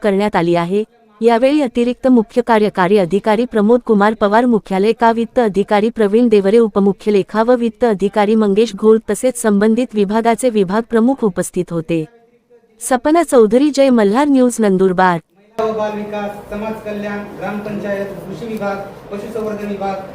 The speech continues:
Speaker 2: या सर्व विभागांसाठी देखील, अ, रास्त त्या मागण्यांचा विचार करून तरतुदी करण्यात आलेल्या आहेत. तरतुदीचा सारांश साधारणतः अशा प्रकारे राहणार आहे.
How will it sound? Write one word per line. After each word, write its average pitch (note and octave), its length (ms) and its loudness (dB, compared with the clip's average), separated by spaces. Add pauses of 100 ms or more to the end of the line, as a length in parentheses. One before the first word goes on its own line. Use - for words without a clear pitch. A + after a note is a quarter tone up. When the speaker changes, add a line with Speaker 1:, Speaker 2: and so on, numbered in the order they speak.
(240)
Speaker 2:
या G#3+ 80 -6
सर्व A#3 260 -8
विभागांसाठी A3+ 680 -6
देखील, A3+ 720 -10 (300)
अ, D#3 120 -16
रास्त G#3+ 500 -6
त्या A#3+ 100 -4
मागण्यांचा A3+ 440 -8
विचार A3 280 -6
करून G#3+ 300 -6
तरतुदी A3 360 -8
करण्यात G3+ 340 -8
आलेल्या G3 260 -6
आहेत. E3+ 180 -8 (440)
तरतुदीचा A#3+ 500 -6
सारांश A3+ 300 -6
साधारणतः G#3+ 480 -8
अशा G#3+ 280 -8
प्रकारे G3 320 -8
राहणार - 280 -10
आहे. D#3+ 220 -10